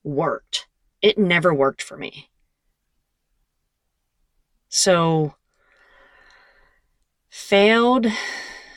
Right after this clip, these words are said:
physical therapy doesn't really mean it never worked. I think, truthfully,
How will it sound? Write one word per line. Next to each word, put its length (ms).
physical 480
therapy 880
doesn't 400
really 420
mean 260
it 80
never 240
worked. 460
I 140
think, 720
truthfully, 840